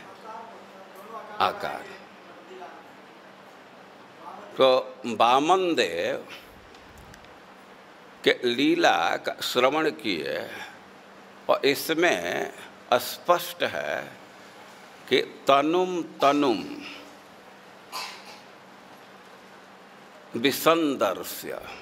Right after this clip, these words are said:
वामन देव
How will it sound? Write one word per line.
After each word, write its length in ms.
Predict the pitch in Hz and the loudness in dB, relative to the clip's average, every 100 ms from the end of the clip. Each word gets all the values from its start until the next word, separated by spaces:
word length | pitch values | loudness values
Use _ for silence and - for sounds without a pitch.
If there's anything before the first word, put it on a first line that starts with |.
| - - - - - - - - - - - - - - - - - - - - - 113 | -18 -20 -20 -20 -20 -20 -20 -20 -20 -20 -20 -20 -20 -20 -20 -20 -20 -20 -20 -20 -10 4
वामन 640 | 120 123 151 175 185 170 | 6 6 4 2 0 0
देव 540 | 120 82 90 127 - | -2 -2 -2 -2 -4